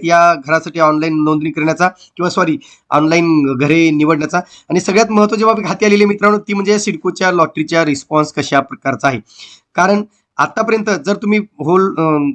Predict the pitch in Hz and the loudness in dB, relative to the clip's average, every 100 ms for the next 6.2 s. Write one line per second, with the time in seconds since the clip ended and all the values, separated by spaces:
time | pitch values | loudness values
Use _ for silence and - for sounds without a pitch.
0 | - 180 185 202 196 165 156 175 185 175 | -4 0 2 2 0 -8 -8 -6 -4 -6
1 | 156 147 - 165 160 175 - 208 - 185 | -6 -8 -6 -6 -6 -8 -4 -6 -6 -2
2 | 170 156 165 151 151 151 165 180 165 151 | -2 -2 -4 -6 -4 -4 -6 -6 -4 -4
3 | 120 _ _ 160 196 190 190 190 175 175 | -4 _ _ -8 -2 -2 -2 -4 -6 -6
4 | 180 151 165 143 151 175 196 240 214 156 | -6 -4 -4 -4 -4 -2 0 2 0 -2
5 | - _ _ - 240 247 170 208 - 170 | -6 _ _ -4 0 2 2 0 0 -2
6 | 180 202 | 0 -2